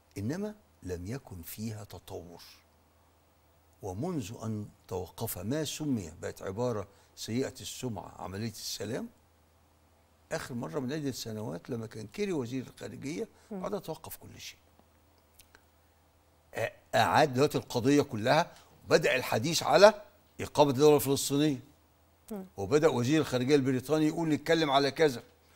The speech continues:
Speaker 1: وأمريكا والرئيس بايدن يقولوا على حل الدولتين وإقامة دولة فلسطينية. لا، دوت، آه، انت-، مكسب استراتيجي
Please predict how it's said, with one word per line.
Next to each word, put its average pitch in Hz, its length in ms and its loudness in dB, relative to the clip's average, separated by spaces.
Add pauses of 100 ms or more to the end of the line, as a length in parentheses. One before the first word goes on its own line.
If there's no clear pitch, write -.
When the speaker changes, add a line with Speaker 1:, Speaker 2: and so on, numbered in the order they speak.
(240)
Speaker 1:
وأمريكا 127 580 0
والرئيس 127 360 -2
بايدن 143 360 4
يقولوا 143 340 2
على 160 380 4 (160)
حل - 280 6
الدولتين 156 720 0 (600)
وإقامة 156 460 4
دولة 170 260 4
فلسطينية. 160 680 0 (880)
لا، - 140 -14 (400)
دوت، 104 320 -6 (1040)
آه، - 140 -18 (140)
انت-، - 280 -10 (200)
مكسب - 400 0 (1080)
استراتيجي 196 1200 -2